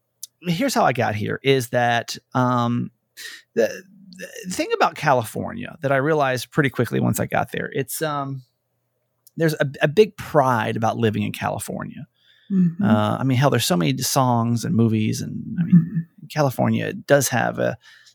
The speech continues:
Speaker 1: a sense of, uh, uh, <laughs> nose in the air about itself, and, uh, with, with good reason, right? I mean, it's beautiful,
Speaker 2: Mm-hmm.
Speaker 1: a lot of pretty stuff, and,
Speaker 2: Mm-hmm.
Speaker 1: um, it, it, California holds itself to a very high esteem, right?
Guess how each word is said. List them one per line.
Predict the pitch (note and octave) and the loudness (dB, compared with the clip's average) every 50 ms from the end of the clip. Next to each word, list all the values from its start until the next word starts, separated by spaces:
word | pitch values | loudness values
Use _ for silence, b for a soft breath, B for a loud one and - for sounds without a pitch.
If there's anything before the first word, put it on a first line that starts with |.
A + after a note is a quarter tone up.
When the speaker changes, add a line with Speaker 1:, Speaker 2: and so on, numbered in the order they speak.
| B _ | B _
Speaker 1:
a | - C3+ | -4 -2
sense | A#2 - - F3 D#3+ D3+ - - | -2 2 2 4 4 4 2 2
of, | A#2+ - - - | 0 -2 -4 -4
uh, | - | -2
uh, | D3 B2+ B2 A#2+ A#2 A#2 A#2 A#2 A#2+ B2 C3 C3 A#2 - - C3 B2+ B2 B2 B2 - - - - - E3 - - - - A3+ | 0 2 2 4 4 4 2 2 0 0 -4 -8 -8 -2 0 0 2 4 2 2 2 0 -4 -4 -2 -2 -2 -2 -4 -6 -6
<laughs> | A#3+ B3 A#3+ G3 - - | -4 -2 -2 -2 -2 -2
nose | D#3 G3+ B3 C4+ - G4 F4+ | 0 2 4 4 4 2 0
in | A3+ | -2
the | A3 G3+ E3+ | -4 -2 0
air | E3+ F3 E3+ D#3 C#3+ | 0 2 2 2 2
about | C3+ A#2+ A#2+ A2+ A#2+ | 2 2 0 -2 -2
itself, | A#2 - D#3 E3+ G#3+ | 0 0 2 2 2
and, | B3+ A#3 | 2 0
uh, | A3 A3+ - - | -2 -2 -2 2
with, | A#3 D4 D#4 A#3+ - - | 4 6 6 6 4 -2
with | G3+ A3+ A#3+ A3 E3+ | -2 0 0 0 2
good | E3 G#3 G3+ F#3 | 2 2 2 2
reason, | G#3+ A#3+ G#3 C#3 A#2 - - | 0 -2 -2 -4 -6 -8 -4
right? | G#2+ A2+ B2 C#3+ E3 D3 | -2 0 0 2 0 2
I | C#3 | 4
mean, | - - D3+ | 4 4 4
it's | - G#3 | 4 4
beautiful, | G3 G3+ G3+ G3 F#3 E3+ D3+ D3+ | 4 4 4 4 4 4 2 0
Speaker 2:
Mm-hmm. | D3 D3 | 2 2
Speaker 1:
a | |
lot | D3 D#3+ | 2 2
of | D#3 | 2
pretty | - E3+ D#3 C#3+ | 0 -2 -4 -4
stuff, | - - B2 A#2+ A#2+ A#2+ - - | -2 0 2 2 2 2 0 -4
and, | A#2 A#2+ A2+ B B B B B B B | -8 -10 -12 B B B B B B B
Speaker 2:
Mm-hmm. | A3+ A3 G3+ E3+ E3 | -2 0 2 2 4
Speaker 1:
um, | G#2 G#2 G2+ G2+ A2 A2 A2 G#2+ - - | 4 4 4 2 2 0 -2 -4 -4 -4
it, | - - - - | -6 -6 -8 -10
it, | - - - - - - | -12 -12 -12 -12 -12 -6
California | - A3 B3 A3 G#3 A3+ G3+ E3+ | -2 0 0 0 0 0 0 2
holds | C#3+ F3 F3+ D#3+ C#3 D3+ | 4 4 4 2 0 -4
itself | B2+ - - B2+ A2 A2 A2 | -4 2 4 4 4 4 2
to | - B2 | -4 -4
a | A2 | 0
very | A#2+ B2 A#2+ A#2 | 2 2 2 2
high | G#2 - A#2+ A2 A2 | 2 0 2 2 2
esteem, | A2 G2+ - - - A#2 G#2+ F#2+ G2+ G#2 G#2+ | 2 0 -2 -4 -4 -6 -6 -6 -8 -6 -4
right? | G#2+ A2 A#2 A#2+ | -2 -2 -2 -4